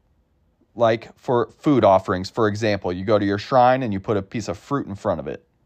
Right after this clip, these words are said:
something like that. The traditional teaching is that these beings are real, and offering things to them helps keep them out of your way, keep them from bothering you when you're trying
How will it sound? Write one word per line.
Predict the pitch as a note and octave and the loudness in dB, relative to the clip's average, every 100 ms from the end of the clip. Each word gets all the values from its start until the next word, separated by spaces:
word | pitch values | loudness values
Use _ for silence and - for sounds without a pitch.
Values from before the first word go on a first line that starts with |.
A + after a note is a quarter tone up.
| _ _ | _ _
something | - A#2+ A2+ G2+ | -6 -4 -2 0
like | G2 G2 | 0 0
that. | F2+ - _ _ _ _ _ _ _ _ _ _ _ _ _ _ _ _ _ - | -2 -2 _ _ _ _ _ _ _ _ _ _ _ _ _ _ _ _ _ -10
The | B2+ A#2 | -2 -2
traditional | - C3+ G3+ - D#3+ B2 | 2 2 2 2 2 2
teaching | - F#2+ - F#2 C3+ E3+ - - - - _ _ | 0 -4 0 -2 -2 -6 -14 -20 -20 -20 _ _
is | - A#2 | 0 0
that | G#2+ G#2+ G2 | 2 0 4
these | A2 A#2+ | 2 4
beings | A#2+ G#2+ A2 C#3+ | 4 6 4 4
are | G3 | 4
real, | G#3+ F#2 E3 - - _ _ - _ _ _ _ _ _ - | 6 4 2 -4 -20 _ _ -20 _ _ _ _ _ _ -2
and | G#2 G2+ G2+ | 2 4 2
offering | A#2+ C#3+ - C3+ G#2 G#2 G#2 _ _ | 2 2 2 2 2 0 -4 _ _
things | - G#2+ G2 - | -2 0 0 -2
to | G#2+ | -2
them | F#2 F2+ D#2+ G2 C3+ _ _ _ _ | 0 2 2 -2 -6 _ _ _ _
helps | - G#2+ F#2+ - | 0 2 2 -6
keep | - A2 | -4 -2
them | G2 G#2+ | 2 4
out | G#2 G#2+ | 4 2
of | |
your | A#2 G#2+ | 2 4
way, | G#2 A#2+ | 6 4
keep | C#3+ A2 - | 2 -4 -2
them | A2 | -4
from | C3 B2 | -4 0
bothering | E3+ G3 E3 G#2 F#2+ F2+ | 4 4 2 0 -4 -2
you | F#2 E2+ | -2 -2
when | F#2+ G2+ G#2 | -2 -2 -2
you're | A2+ | -4
trying | G#2+ E3+ D3+ G2 F#2+ A#2+ | -2 2 2 2 -2 -10